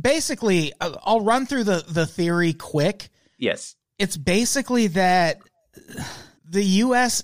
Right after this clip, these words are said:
Speaker 1: embassy in Rome was getting election results in real time. And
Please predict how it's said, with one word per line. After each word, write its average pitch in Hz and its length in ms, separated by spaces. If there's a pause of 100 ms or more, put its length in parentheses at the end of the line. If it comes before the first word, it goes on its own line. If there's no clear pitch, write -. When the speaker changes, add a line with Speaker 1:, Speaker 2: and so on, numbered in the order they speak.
(100)
Speaker 1:
embassy 202 600
in 160 520
Rome 139 760 (260)
was 165 560 (200)
getting 208 520 (200)
election 175 760
results 139 880
in 147 280
real 165 300
time. 120 680 (260)
And 156 460